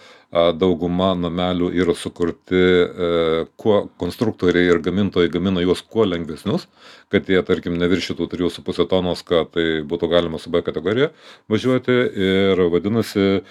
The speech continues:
kuo daugiau jame yra lengvų detalių, plastikinių detalių, kurios, e, labai greitai lūžta. Ir praktiškai vos ne po kiekvienos kelionės reikia važiuoti pas meistrą ir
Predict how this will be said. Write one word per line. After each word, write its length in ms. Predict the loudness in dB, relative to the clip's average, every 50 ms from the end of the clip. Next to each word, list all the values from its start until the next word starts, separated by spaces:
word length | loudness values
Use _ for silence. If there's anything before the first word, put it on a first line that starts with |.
| -20 -20 -20 _ _ -16 -16 -16 _ _
kuo 200 | -2 -2 0 0
daugiau 560 | 2 0 0 0 0 0 0 2 2 2 2
jame 380 | 2 2 0 0 -2 -2 -2 0
yra 300 | 0 0 0 0 0 0 -2
lengvų 320 | -4 -4 -4 -4 -2 0 0
detalių, 420 | -2 0 0 0 0 2 0 0 -2 -2
plastikinių 540 | -6 -8 -6 -8 -8 -4 -2 -2 0 0 0
detalių, 400 | -2 -2 0 0 0 0 0 -2
kurios, 480 | 0 0 0 2 2 0 0 -4 -8 -16
e, 80 | -16 -14 -12 -12 -12 -12 -12 -10
labai 360 | -6 -4 0 2 2 2 2 2
greitai 400 | 2 2 2 2 2 2 0 2
lūžta. 320 | 2 2 2 0 -6 -16 -20 _ _ _ _ -20 -20 -20 _ _ -6 -6
Ir 80 | -2
praktiškai 480 | 2 2 2 2 0 -6 -6 0 0 2
vos 220 | 2 2 2 2 0
ne 80 | 0
po 140 | 2 0 0
kiekvienos 320 | 0 -2 -2 0 0 0 0
kelionės 560 | 0 0 0 2 2 0 2 0 -2 -2 -4 -6 -6
reikia 220 | -6 -4 -6 -6
važiuoti 300 | -2 0 -2 0 0 -2 -4
pas 140 | -4 -4 -2
meistrą 400 | 0 0 0 -2 -2 -4 -2 0
ir 240 | 2 2 0 -2